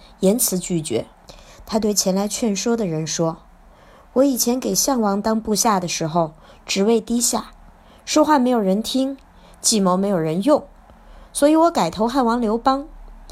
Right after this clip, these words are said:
现在汉王授我大将军印，让我统帅数万军队。他脱下衣服给我穿，分出食物给我吃，我说的话他能听从，我的计谋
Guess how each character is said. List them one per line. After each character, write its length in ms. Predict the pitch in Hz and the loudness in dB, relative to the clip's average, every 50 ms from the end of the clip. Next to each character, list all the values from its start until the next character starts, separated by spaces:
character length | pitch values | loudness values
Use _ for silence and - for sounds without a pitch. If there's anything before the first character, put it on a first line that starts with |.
| - - - - - | -20 -20 -20 -10 -6
现 220 | - - 302 277 | 0 2 2 2
在 180 | 254 277 247 240 | 4 2 0 0
汉 240 | 233 - - 311 262 | -2 0 0 2 2
王 160 | 233 226 240 | 2 0 0
授 180 | 240 - 311 269 | 0 0 0 0
我 100 | 196 - | 0 -2
大 240 | - - 285 233 208 | -4 -4 -4 -4 -2
将 240 | 185 - 254 262 254 | -2 -2 -2 -2 -2
军 240 | 247 262 262 269 269 | -2 -4 -4 -4 -2
印， 200 | 269 254 190 - - - - - - - - - - - - | -4 -4 -6 -6 -10 -18 -20 -20 -20 -20 -20 -20 -20 -6 0
让 140 | 320 311 | 2 2
我 80 | 294 311 | 2 2
统 220 | 302 - 214 185 | 0 -4 -6 -6
帅 200 | 208 - 294 277 | -2 0 0 0
数 280 | 269 - - - 339 302 | 0 0 -2 0 0 0
万 180 | 320 320 254 196 | 0 -2 -2 -4
军 260 | 185 - 175 170 165 | -2 -2 -2 -2 -2
队。 220 | 170 170 151 - - - - - - - - - - - - - - - - - | -2 -2 -2 -4 -6 -14 -20 -20 -20 -20 -20 -20 -20 -20 -20 -20 -20 -20 -20 -12
他 100 | - 262 | -10 -10
脱 220 | - - - 285 | -4 0 2 2
下 160 | 277 294 269 | 2 2 0
衣 200 | 254 247 262 294 | -2 0 0 0
服 120 | 339 - 233 | 0 0 0
给 160 | 190 185 170 | 0 0 0
我 140 | 170 160 - | 0 -2 -6
穿， 340 | - - 180 165 165 175 - - - - - - - - - | -4 -2 -2 -2 -2 -4 -8 -14 -20 -20 -20 -20 -20 -20 -4
分 200 | - - 320 320 | 0 0 0 2
出 160 | 302 320 330 | 2 0 0
食 200 | 320 - - 208 | -2 -2 -2 -2
物 140 | 262 302 302 | -2 -2 -2
给 160 | 196 175 175 | -2 0 0
我 140 | 175 160 - | 0 -2 -2
吃， 380 | - - - - - 170 185 - - - - - - - - - - - - | -4 -4 -2 -2 -2 -4 -6 -8 -12 -20 -20 -20 -20 -20 -20 -20 -20 -6 -2
我 80 | 208 208 | -2 0
说 200 | 208 - 311 320 | 2 2 2 2
的 100 | 294 277 | 2 0
话 340 | 285 302 269 247 240 233 - - - - - | 0 2 0 0 0 -4 -10 -18 -20 -20 -10
他 140 | - - 285 | -2 0 2
能 200 | 269 226 220 262 | 2 2 2 0
听 260 | 269 - 320 311 320 | -2 -2 -2 -2 -2
从， 320 | 320 - - 156 147 - - - - - - - - - - - - - - | -2 -2 -2 -2 -2 -2 -8 -16 -20 -20 -20 -20 -20 -20 -20 -20 -20 -8 0
我 100 | - 214 | 2 2
的 80 | 214 226 | 2 2
计 260 | 220 - - 320 285 | 0 0 0 2 2
谋 320 | 247 226 208 214 233 233 | 2 2 2 0 0 -4